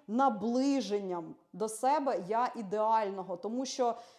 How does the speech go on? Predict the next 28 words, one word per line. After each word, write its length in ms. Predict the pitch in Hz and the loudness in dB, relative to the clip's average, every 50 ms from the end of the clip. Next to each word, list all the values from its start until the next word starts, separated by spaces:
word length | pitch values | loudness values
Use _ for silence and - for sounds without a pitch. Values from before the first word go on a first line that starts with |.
| - _ _ _ - | -20 _ _ _ -10
якщо 560 | 180 175 247 254 254 - - - 330 320 311 | -2 2 2 2 2 0 -4 -2 0 0 2
ви 160 | 254 233 240 | 2 2 0
хочете 640 | 226 - - - 302 302 302 302 - 269 - - 240 | -2 -2 -4 0 0 0 0 0 -4 -6 -2 -2 -4
того, 440 | 226 - - 254 247 - 262 269 240 | -2 2 2 2 2 2 2 2 2
чого 540 | 247 - - 233 220 226 262 247 220 - - - | 0 0 -4 -4 0 2 2 4 2 2 0 -6
у 80 | 220 | -6
вас 380 | 214 220 226 208 185 185 - - | -2 2 2 2 2 0 -4 -10
на 140 | 202 220 233 | -8 -6 -6
с-, 200 | 226 - - - - | -6 -8 -12 -12 -8
на 240 | 220 233 233 240 | -6 -4 -2 -2
зараз 560 | 226 202 214 240 240 226 208 185 180 - - 220 | -2 2 4 4 6 6 4 2 0 -6 -6 -6
немає 520 | 214 220 220 220 226 240 262 320 381 403 | -4 -4 0 0 0 2 2 2 0 0
в 60 | 370 | -2
житті, 560 | 302 302 320 277 - - - 233 208 165 151 - - - - - _ | -2 -4 -4 -4 -4 -8 -10 -8 -6 -6 -8 -10 -12 -20 -20 -10 _
то 100 | - 240 | -2 0
потрібно 520 | 233 240 269 262 - 294 320 285 262 269 254 | 0 0 0 0 0 0 0 0 2 2 0
бути 340 | 220 208 254 262 254 - 214 | 0 0 -2 -2 0 -2 -2
готовим 760 | 180 185 202 202 - 240 254 294 359 392 359 330 262 214 - - - _ | -2 -2 -8 -8 -6 -4 0 0 2 2 2 0 -2 -4 -6 -12 -16 _
міняти 760 | - 220 247 277 285 254 233 220 220 226 240 262 - - 311 269 | -2 0 2 2 4 2 2 0 0 2 0 0 0 -2 -6 -6
свої 500 | - - 214 208 208 196 180 196 247 254 | -6 -6 -6 -4 -4 -4 -4 -4 -8 -8
стратегії 560 | - - 247 226 226 - 233 254 226 233 240 | -6 -6 -6 -4 -2 -2 -2 0 0 -2 -4
поведінки. 600 | 240 - 226 220 240 226 196 226 214 196 170 202 | -2 -2 -2 -2 -2 -4 -4 -4 -6 -4 -4 -4
А 60 | 190 | -4
для 180 | 190 208 220 226 | -4 -2 -4 -4
цього 300 | 220 - 302 277 262 240 | -2 -2 -2 0 0 0
треба 320 | 262 247 247 247 214 220 | 0 0 0 0 0 -2
бути 280 | 202 214 240 233 - 190 | -4 -6 -6 -4 -4 -4
готовим 800 | 170 160 196 190 196 - 233 247 302 359 392 339 294 240 - | -4 -4 -6 -8 -6 -4 -2 0 2 2 2 2 0 -2 -2